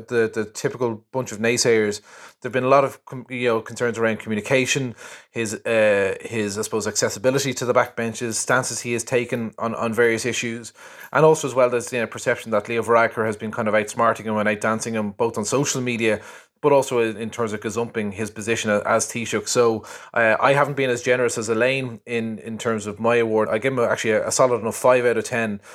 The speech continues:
Uh, but I think the big question mark is whether or not, uh, he can reassert his control of the narrative, not only over the government, but of his own party, because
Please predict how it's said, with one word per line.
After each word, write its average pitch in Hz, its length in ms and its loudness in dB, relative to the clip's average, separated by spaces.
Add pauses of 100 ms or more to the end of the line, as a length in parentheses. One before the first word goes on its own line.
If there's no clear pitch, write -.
(220)
Uh, 120 160 2 (120)
but 127 120 2
I 123 60 6
think 127 120 -4
the 131 80 -4
big 139 140 0
question 131 320 2
mark 117 200 0
is 110 80 -6
whether 120 220 2
or 113 60 2
not, 110 360 -2 (340)
uh, 110 200 4
he 123 180 -4
can 127 200 -8
reassert 123 680 0
his 131 220 -2
control 117 340 0
of 104 80 -4
the 110 80 0
narrative, 110 400 0
not 113 140 0
only 131 180 2
over 110 280 0
the 104 80 -14
government, 110 320 -4
but 110 100 -2
of 101 60 -2
his 104 120 -4
own 107 140 -2
party, 110 340 2
because 104 460 -4